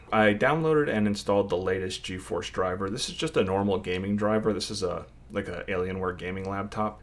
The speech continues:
The one requirement you do need to have is an nvidia G P U that has cuda cores.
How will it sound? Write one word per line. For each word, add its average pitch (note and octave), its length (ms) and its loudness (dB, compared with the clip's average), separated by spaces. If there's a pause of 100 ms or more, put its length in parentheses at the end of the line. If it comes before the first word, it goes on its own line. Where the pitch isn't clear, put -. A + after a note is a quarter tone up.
The G#2 180 4
one C#3+ 260 2
requirement B2 480 4
you G2 80 -4
do G2+ 220 0
need G2+ 180 0
to F#2+ 60 -2
have F#2 280 0
is F#2 80 -8
an F2+ 240 -6
nvidia F2+ 640 -4 (300)
G G#2 180 0
P G2 140 -6
U F#2 360 -4 (240)
that F2+ 140 -6
has E2 180 -8
cuda F2+ 260 -8
cores. G2+ 440 -6